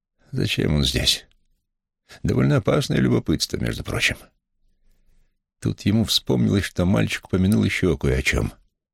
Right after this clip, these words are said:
Подняв глаза, Пьетро увидел над дверью серую пластмассовую коробочку, к которой сходились провода. Некоторое время он ее разглядывал, соображая,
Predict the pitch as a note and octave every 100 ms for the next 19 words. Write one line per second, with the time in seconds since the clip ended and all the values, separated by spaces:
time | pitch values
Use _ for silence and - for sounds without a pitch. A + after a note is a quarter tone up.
0 | _ _ - - - E2+ G#2 F#2 F#2+ G2
1 | A#2 G#2+ - _ _ _ _ _ _ _
2 | _ - D2+ A2 - F2+ E2+ G#2 F#2 F#2
3 | F2 C2+ D2+ A#2+ F#2+ D2+ - - _ _
4 | _ _ _ _ _ - - - B2 A2+
5 | - G2+ - A2+ A2+ A2 G#2+ - F2+ D#2
6 | - - - D2+ - F#2+ E2 F2+ F#2+ F2+
7 | - G2 E2 C#2+ C#2 - - _ _ _
8 | _ _ _ _ _ _ _ _ _ _
9 | - - - G2+ G2 A2+ F#2 G2 F2 F2+
10 | F#2 - _ _ _ _ _ _ _ _
11 | - F#2 D#2 D#2 D2+ D2+ D2 C2+ - _
12 | _ _ _ - - D2+ D#2+ F2 F2+ D2